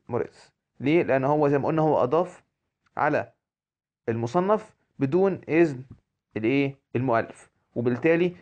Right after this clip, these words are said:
من حق هنا بقى إيه؟ المؤلف في هذه الحالة دفع الاعتداء عن إيه؟ عن مصنف. وبكده نكون انتهينا من شرح الحق الأدبي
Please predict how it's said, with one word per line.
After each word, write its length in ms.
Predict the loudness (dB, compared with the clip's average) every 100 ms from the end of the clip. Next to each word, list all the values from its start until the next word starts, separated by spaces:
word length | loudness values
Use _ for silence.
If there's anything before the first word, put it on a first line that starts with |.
| -8
من 120 | -4
حق 220 | -2 -2
هنا 200 | 0 2
بقى 140 | 2 2
إيه؟ 240 | 2 0
المؤلف 460 | -2 0 0 -2 -8 _
في 60 | -4
هذه 140 | -2
الحالة 440 | -4 -2 0 0 -4 -2
دفع 320 | 0 0 -4 -6
الاعتداء 380 | -4 -4 -4 -4
عن 180 | -4
إيه؟ 300 | -8 -8 -10 -12 -18 -12 -4
عن 200 | -4 -4 _
مصنف. 460 | -6 -2 -2 -4 -10 _ _ _ _ _ -14 -8
وبكده 440 | -2 2 2 0 -4 _ -8
نكون 400 | -4 2 2 0 -8 _ -12
انتهينا 580 | -4 0 2 2 0 -2 _ _
من 340 | -2 0 0 -4 -10
شرح 480 | -2 -2 -2 -12 _ _ _ -10
الحق 480 | -8 -4 -4 -4 -18 -14 -10
الأدبي 640 | -4 0 0 0 -4 -8